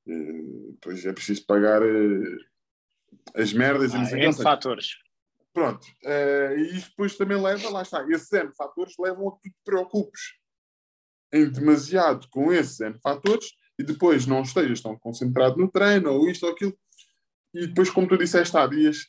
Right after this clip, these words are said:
Speaker 1: embora não me refletisse totalmente naquilo que tu disseste,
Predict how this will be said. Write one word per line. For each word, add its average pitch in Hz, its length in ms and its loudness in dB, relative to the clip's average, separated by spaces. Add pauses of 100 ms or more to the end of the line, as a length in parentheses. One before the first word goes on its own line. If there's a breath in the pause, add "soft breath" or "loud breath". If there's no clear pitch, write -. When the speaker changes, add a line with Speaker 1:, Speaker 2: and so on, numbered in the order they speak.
(100)
Speaker 1:
embora 156 380 2
não 156 160 -2
me 131 640 -6
refletisse 123 580 -2
totalmente 120 460 0
naquilo 110 280 -6
que - 80 -16
tu 110 80 -8
disseste, 123 460 -2